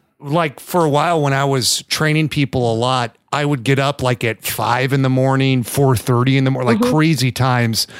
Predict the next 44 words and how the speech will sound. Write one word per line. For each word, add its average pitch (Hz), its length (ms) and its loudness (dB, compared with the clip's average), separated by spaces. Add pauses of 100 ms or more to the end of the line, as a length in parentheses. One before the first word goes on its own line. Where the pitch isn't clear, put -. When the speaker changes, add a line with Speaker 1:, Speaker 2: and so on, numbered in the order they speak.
(320)
Speaker 1:
But 156 100 0
I 185 100 0
would, 196 220 2
like, 160 240 0
fucking 139 460 -2 (100)
cat - 440 -4
paw 135 320 2
around, 131 380 0
not 175 160 0
even 202 220 0
to 160 100 0
wake 151 300 0
my 120 240 -2
wife, 110 480 -2 (100)
you 143 140 0
know, 123 160 2
just 247 240 2
Speaker 2:
Yeah. - 240 0
Speaker 1:
like, - 180 -12 (400)
just 240 200 2
'cause 196 140 0
I, 160 280 -2
I 143 180 -2
don't 220 100 2
know, 226 120 2
I 156 100 0
just 143 220 -2
couldn't 208 320 0
do 170 200 4
it. 233 120 2
Like, 107 180 -4
I 127 60 -2
physically 160 520 -2
could 156 320 -2
not 143 320 -2
do 131 220 2
it. 117 80 0
I, 101 160 -4
I 113 140 -4
was 110 100 -2
like, 117 160 -2
"I 113 60 -4
can't 147 300 -4
fucking, 110 480 -2